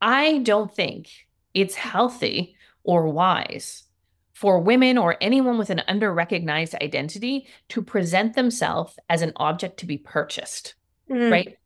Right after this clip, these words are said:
Speaker 1: I am not an object to be consumed. That's actually exactly what I'm trying to be resisting, is, like, the objectification of my identity and my personhood. So I just look at that as, like, again, old patriarchy, new bottles.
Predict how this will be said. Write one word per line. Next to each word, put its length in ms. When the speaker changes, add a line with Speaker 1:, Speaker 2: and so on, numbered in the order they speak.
Speaker 1:
I 120
am 180
not 180
an 200
object 440
to 60
be 120
consumed. 400
That's 220
actually 360
exactly 420
what 100
I'm 100
trying 280
to 80
be 320
resisting, 680
is, 180
like, 200
the 120
objectification 1300
of 160
my 300
identity 580
and 100
my 180
personhood. 640
So 380
I 160
just 160
look 140
at 60
that 160
as, 100
like, 140
again, 420
old 240
patriarchy, 540
new 160
bottles. 500